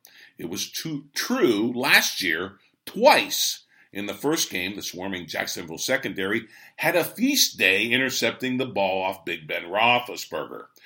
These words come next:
It prompted the veteran quarterback headed for the Hall of Fame to sarcastically state after the game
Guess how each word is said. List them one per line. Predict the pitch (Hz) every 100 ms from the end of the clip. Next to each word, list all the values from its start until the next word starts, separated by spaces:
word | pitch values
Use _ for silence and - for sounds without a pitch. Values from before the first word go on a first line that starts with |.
| - -
It | 101 98
prompted | 131 131 147 104 80
the |
veteran | 87 107 110 104 92
quarterback | - 139 135 98 90 87
headed | - 135 131 101
for | 117
the | 98
Hall | - 131
of | 104 -
Fame | 143 127 123 - - _
to | - 131
sarcastically | - 131 - - 170 175 190 - 185 175
state | - 151 131 131 -
after | 123 131 160 147
the | 147
game | 131 113 110 113